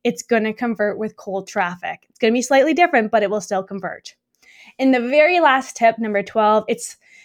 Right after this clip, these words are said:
it's kind of a pretty weird one, but it's still useful. This is something that Jonathan George pointed out to me last year. So your Zoom background and your name, those are also billboards for your company.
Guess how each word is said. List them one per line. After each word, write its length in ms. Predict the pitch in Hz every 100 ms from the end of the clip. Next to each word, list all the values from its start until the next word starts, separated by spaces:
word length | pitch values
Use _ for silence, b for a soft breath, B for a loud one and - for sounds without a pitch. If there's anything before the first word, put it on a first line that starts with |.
| b
it's 120 | -
kind 200 | - 349
of 200 | 571 339
a 40 |
pretty 320 | - - 220 208
weird 360 | 185 180 196
one, 300 | 214 226 247
but 100 | 226
it's 140 | 185 -
still 220 | 208 190
useful. 600 | 170 175 - 254 330 - _ _ _ -
This 260 | 247 254 262
is 100 | 302
something 280 | 247 240 233
that 200 | 214 190
Jonathan 460 | 196 185 185 196
George 360 | 190 165 208 -
pointed 240 | 254 240
out 120 | 240
to 100 | 240
me 120 | 254 208
last 360 | 160 180 -
year. 300 | 247 320 381 b b b b
So 220 | - 262 -
your 260 | 233 415
Zoom 280 | - 240 247
background 500 | 185 170 143 147 175 _ _ -
and 300 | 240 226 214
your 140 | 240
name, 520 | 240 226 208 165 165 - _ _ _ _ _ _
those 240 | 247 277 302
are 120 | 381
also 220 | 302 302
billboards 460 | 220 208 185 190 185
for 80 | 196
your 120 | 180
company. 440 | 180 165 - 98